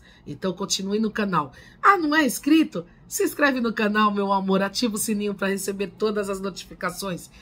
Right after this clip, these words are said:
Curta, comente, compartilhe. Vamos fazer essa parte dessa corrente do bem. E agora, vamos para a afirmativa de hoje. Diga hoje: "Sei que vou conseguir o que eu desejo.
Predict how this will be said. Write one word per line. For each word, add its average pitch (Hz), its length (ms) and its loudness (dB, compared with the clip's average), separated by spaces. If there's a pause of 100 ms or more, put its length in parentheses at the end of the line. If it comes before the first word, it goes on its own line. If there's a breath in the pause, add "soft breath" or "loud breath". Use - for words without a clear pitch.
(220 loud breath)
Curta, - 280 2
comente, 214 420 -4
compartilhe. 165 680 -4 (300 soft breath)
Vamos 262 160 -10
fazer 208 200 -4
essa 202 180 -6
parte 190 300 -6
dessa 185 200 -4
corrente 175 440 -6
do 160 120 -8
bem. 143 260 -8 (400 soft breath)
E 240 140 2
agora, 165 500 0 (400 soft breath)
vamos 175 380 0
para 165 300 -2
a - 20 -2
afirmativa 226 880 -6
de 170 180 -6
hoje. 135 380 -10 (1160 loud breath)
Diga 294 380 4
hoje: 139 380 -2 (800 soft breath)
"Sei 240 580 0 (160)
que 214 160 0
vou 190 440 2
conseguir 214 800 0 (600)
o 302 180 0
que - 180 -6
eu 196 120 0
desejo. 156 760 -2